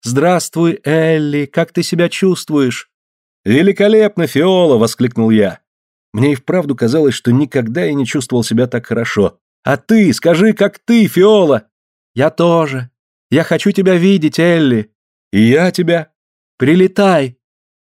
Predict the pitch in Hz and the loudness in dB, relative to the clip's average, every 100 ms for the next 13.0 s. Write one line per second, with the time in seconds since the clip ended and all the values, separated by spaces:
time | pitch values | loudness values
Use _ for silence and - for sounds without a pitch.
0 | _ _ - 190 185 170 - - 165 165 | _ _ -4 0 -2 -2 -2 -2 0 -2
1 | 135 131 - 131 156 123 127 123 101 - | -2 -4 -2 -2 0 0 -2 -2 -4 -4
2 | 95 85 - - - - _ _ _ _ | -4 -4 -6 -12 -14 -16 _ _ _ _
3 | _ _ _ _ _ 95 95 185 - 175 | _ _ _ _ _ -4 0 0 0 0
4 | 165 139 117 - 101 - - 180 175 160 | 2 2 0 0 -2 -2 -4 0 0 0
5 | 139 160 151 - 139 120 107 90 - 107 | 0 -2 -4 -4 -2 0 0 0 -2 -2
6 | 92 85 85 90 - _ _ _ _ _ | -2 -2 -6 -10 -12 _ _ _ _ _
7 | _ _ - 120 143 190 170 151 147 127 | _ _ -6 -2 0 0 0 2 0 0
8 | 127 123 123 - 135 127 117 107 110 117 | -2 -2 -4 -4 -2 0 -2 -4 -2 0
9 | 143 - 170 - 180 180 _ _ _ _ | -2 -4 -10 -8 -8 -10 _ _ _ _
10 | _ - 143 135 151 202 175 135 117 131 | _ -2 0 0 0 0 -2 -4 -4 -2
11 | 120 135 117 117 143 135 131 123 127 - | 0 0 0 0 0 0 0 -2 -2 -4
12 | 127 131 127 127 98 95 - 90 92 | -4 -2 0 0 0 -6 -12 -10 -12